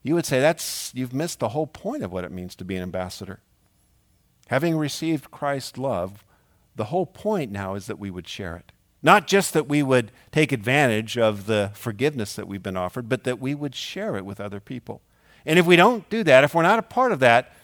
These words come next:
that means we've missed the point of why God forgave us in the first place. So those are the two motives. The one perspective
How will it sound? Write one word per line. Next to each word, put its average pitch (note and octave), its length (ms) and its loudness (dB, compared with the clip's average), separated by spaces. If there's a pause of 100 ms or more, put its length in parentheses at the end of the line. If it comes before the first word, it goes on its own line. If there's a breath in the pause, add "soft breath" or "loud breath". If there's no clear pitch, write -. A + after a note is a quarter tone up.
(320 soft breath)
that D3+ 160 6
means D3 520 -2
we've A2+ 240 -6
missed A#2 420 -4
the A2+ 60 -12
point D#3 400 -6
of G2 360 -12
why G#2+ 260 -6
God G#2 260 -6
forgave C3+ 380 -12
us - 160 -12
in G#2+ 60 -10
the A#2 80 -12
first - 300 -14
place. - 360 -16 (880)
So F#3+ 160 0
those A#3+ 200 6
are A#3+ 60 -6
the G3 100 0
two G3 180 -2
motives. C3 500 2 (600 loud breath)
The D#3 120 6
one B3+ 300 6
perspective C#3+ 1000 0